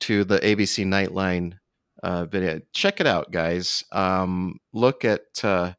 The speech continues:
not only the tragedy of this story, but more so the fact that this is getting out there, continues to get out there.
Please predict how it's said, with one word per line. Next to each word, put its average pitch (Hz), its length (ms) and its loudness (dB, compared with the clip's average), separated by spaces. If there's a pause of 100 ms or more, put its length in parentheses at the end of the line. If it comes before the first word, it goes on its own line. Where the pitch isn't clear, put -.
(560)
not 117 280 4
only 123 240 4
the 98 120 0
tragedy 117 680 0
of 101 200 0
this 90 180 -2
story, 113 560 2
but 92 280 -4
more 113 260 0
so 110 260 0
the 95 100 -4
fact 95 460 -2
that - 140 -8
this 101 200 -6
is 95 140 -8
getting 95 340 -2
out 92 240 -4
there, 90 400 -4 (260)
continues 117 640 -2
to 107 100 -10
get 90 160 -2
out 85 260 -2
there. 85 320 -4